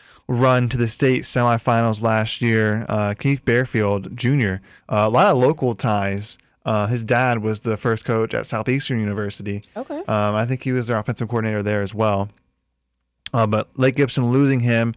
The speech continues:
Speaker 1: uh, but still get to remain in-house, hiring, promoting their defensive coordinator, uh, Rich Pringle, um, as their head coach. So we'll see, we'll see what Lake Gibson can do this year, see if they can replicate their success they had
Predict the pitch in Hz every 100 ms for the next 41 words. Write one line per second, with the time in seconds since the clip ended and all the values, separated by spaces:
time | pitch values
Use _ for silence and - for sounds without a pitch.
0 | - - - - 113 110 120 123 196 180
1 | 175 165 143 135 - _ _ - 135 127
2 | 139 143 131 117 135 131 127 127 123 127
3 | 131 139 135 135 123 120 131 - 127 131
4 | 117 107 107 - - - - - 110 110
5 | 120 - - 135 113 98 - - _ _
6 | - 104 98 98 - - 101 - 113 110
7 | 101 - 101 98 - 113 113 - 131 127
8 | 123 - 123 - 127 123 117 117 117 120
9 | 117 113 113 113 104 113 117 110 - 117
10 | 113 - 117 113 110 107 107 120 - 107
11 | 110 - - - 113 - 107 101 101